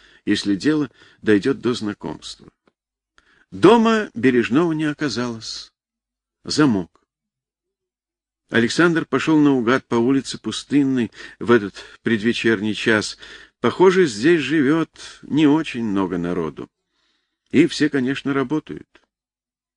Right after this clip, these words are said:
Никто ему не встретился. Огорчённый неудачей, он свернул к реке, пробрался через негустые лозняки и тут на берегу увидел мужчину, который сидел,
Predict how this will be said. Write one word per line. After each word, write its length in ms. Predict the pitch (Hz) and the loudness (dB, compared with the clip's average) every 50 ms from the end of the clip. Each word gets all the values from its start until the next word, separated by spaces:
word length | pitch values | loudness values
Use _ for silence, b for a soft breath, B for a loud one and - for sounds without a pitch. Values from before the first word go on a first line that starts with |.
| _ _ _ | _ _ _
Никто 340 | - - 196 - - 175 196 | 4 4 4 6 4 4 4
ему 200 | 196 170 160 175 | 4 2 -2 -4
не 120 | 170 170 | -4 -6
встретился. 800 | 165 - - - 117 104 85 - - - - - - - - - _ _ _ _ _ _ _ _ _ _ _ _ _ _ _ _ _ _ _ _ _ _ _ - | -8 -8 -8 -4 -2 -2 -2 -4 -8 -14 -14 -14 -16 -16 -16 -20 _ _ _ _ _ _ _ _ _ _ _ _ _ _ _ _ _ _ _ _ _ _ _ -4
Огорчённый 600 | 113 110 131 123 120 - - 175 196 180 160 156 | 0 2 2 2 2 2 2 2 2 2 0 0
неудачей, 600 | 139 120 107 98 92 90 156 165 156 - - 143 | 0 0 0 0 0 0 0 -2 -2 -6 -6 -2
он 140 | 117 143 160 | -2 -2 -2
свернул 440 | - - 143 151 - 139 151 151 139 | -2 -4 -4 -2 -2 0 -2 -2 -2
к 80 | - 147 | -2 -2
реке, 500 | 151 143 - - - 113 113 104 92 b b b b b b b b b b b b b b b b b b b b _ _ | -2 -2 -2 -2 0 0 2 2 0 b b b b b b b b b b b b b b b b b b b b _ _
пробрался 600 | - 160 185 156 175 214 233 226 214 - 214 190 | -2 0 0 2 2 4 4 4 2 2 -2 -4
через 320 | - - 185 175 180 151 | -2 -2 -2 -2 0 0
негустые 640 | 170 185 175 165 190 175 - - - 202 190 170 | 0 2 4 4 2 2 0 -2 0 4 4 6
лозняки 760 | 160 160 170 165 139 143 165 170 175 - - 214 254 247 208 B B B B B B B B _ | 6 6 4 4 2 0 -2 -2 -2 -2 -2 0 0 0 0 B B B B B B B B _
и 220 | - 185 180 - - - _ _ | -2 -2 -2 -2 -8 -16 _ _
тут 300 | 247 269 277 226 - - | 2 2 2 2 0 2
на 140 | 196 190 185 | 4 4 6
берегу 560 | 160 175 196 196 202 190 202 269 277 254 - - | 6 4 2 2 2 2 4 4 2 2 2 0
увидел 640 | 240 240 233 190 220 247 240 226 185 190 202 190 180 | 0 0 2 4 4 6 6 6 6 4 4 4 4
мужчину, 720 | 170 170 175 160 - - - - - 269 277 262 214 185 | 4 2 2 2 0 -4 -6 -2 0 2 2 4 4 4
который 380 | - 202 196 - 247 240 214 185 | 4 4 2 2 0 0 0 0
сидел, 680 | - - - 175 175 147 185 262 269 240 208 165 123 | 0 -2 -2 -2 -2 0 2 4 6 6 6 6 4